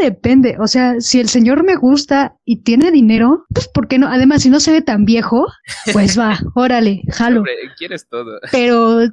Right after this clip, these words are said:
Speaker 1: no, es que sí, o sea, o sea, mira, es diferente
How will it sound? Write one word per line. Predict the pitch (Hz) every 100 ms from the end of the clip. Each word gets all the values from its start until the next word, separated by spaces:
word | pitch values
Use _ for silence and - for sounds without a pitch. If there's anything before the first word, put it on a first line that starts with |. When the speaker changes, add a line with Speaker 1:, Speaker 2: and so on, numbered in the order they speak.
| -
Speaker 1:
no, | 302
es | 285 294
que | 226
sí, | - - 202 208
o | 208
sea, | 220 254
o |
sea, | 226 240
mira, | 240 240 220 170 _
es | 277 277
diferente | 381 262 240 226 285